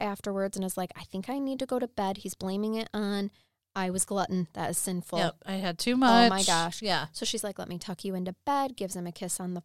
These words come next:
Speaker 1: forehead, goes back out to her little reading room, reading her magazines that she brought back into the
Speaker 2: Mm-hmm.
Speaker 1: house while he was gone. She did dote upon him in the hospital. She was there every day, but just so everyone could see that,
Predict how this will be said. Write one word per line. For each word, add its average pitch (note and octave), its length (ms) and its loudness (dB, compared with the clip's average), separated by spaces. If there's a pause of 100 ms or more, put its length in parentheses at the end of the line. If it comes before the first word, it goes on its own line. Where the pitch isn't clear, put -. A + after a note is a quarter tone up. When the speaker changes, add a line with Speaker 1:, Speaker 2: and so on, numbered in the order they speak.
Speaker 1:
forehead, A#3 680 -2 (340)
goes F#3+ 240 -2
back G#3+ 300 -2
out A#3+ 220 -2
to C#4+ 100 -6
her C#4 100 -2
little C#4 240 -2
reading A#3 400 -2
room, A3 400 -2 (560)
reading G#3 340 0
her G#3+ 360 0
magazines G3 640 -2
that E3+ 100 -6
she - 140 -2
brought F#3 300 -2
back G3 240 -4
into F3 260 -6
the E3 80 -10
Speaker 2:
Mm-hmm. E3 80 -12
Speaker 1:
house E3+ 340 -4
while E3 160 -4
he D#3 140 -8
was C#3 160 -8
gone. D#3 420 -4 (500)
She - 180 0
did A#3+ 260 4
dote C4 200 2
upon G3+ 300 -2
him G3 180 -2
in G3 100 -2
the B3 60 -6
hospital. A3 540 -4
She - 140 -6
was G3 120 -6
there G#3+ 180 -2
every A3 240 -2
day, - 260 -6 (640)
but G3 260 -2 (300)
just - 200 -4
so - 180 -6
everyone E3 420 -8
could - 160 -8
see - 180 -2
that, - 260 -14